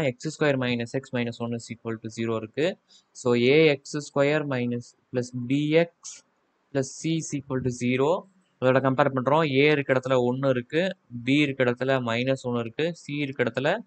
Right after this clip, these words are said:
மைனஸ் ஒன்னு இருக்கு. சரியா? இப்போ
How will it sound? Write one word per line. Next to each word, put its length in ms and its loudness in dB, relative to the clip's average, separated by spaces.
மைனஸ் 340 4
ஒன்னு 160 -6
இருக்கு. 180 -18
சரியா? 200 2
இப்போ 140 -4